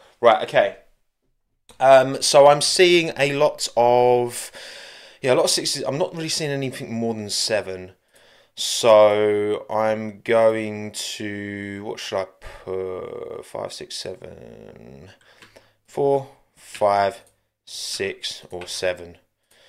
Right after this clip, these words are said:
I'm, I'm gonna, I'm gonna poll it, see what your rating is for this race. Um, look, obviously qualifying was very interesting. Bit of a shame Q three didn't have that kind of crescendo of,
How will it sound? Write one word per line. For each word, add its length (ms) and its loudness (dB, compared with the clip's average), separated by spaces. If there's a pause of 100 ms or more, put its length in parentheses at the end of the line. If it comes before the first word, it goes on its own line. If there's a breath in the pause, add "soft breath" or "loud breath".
(1600 soft breath)
I'm, 160 -16
I'm 180 -4
gonna, 260 -2
I'm 120 -2
gonna 180 -2
poll 380 4
it, 300 0
see 240 -6
what 180 -6
your 200 0
rating 320 2
is 160 -6
for 120 -12
this 180 -8
race. 480 -2 (480 loud breath)
Um, 400 4
look, 180 6
obviously 360 2
qualifying 720 2 (480 soft breath)
was 220 0
very 320 4
interesting. 640 -2 (200)
Bit 160 2
of 80 0
a 60 -2
shame 280 2
Q 200 -8
three 180 -2
didn't 200 -8
have 180 -8
that 160 -4
kind 180 -2
of 60 -8
crescendo 680 0
of, 420 -10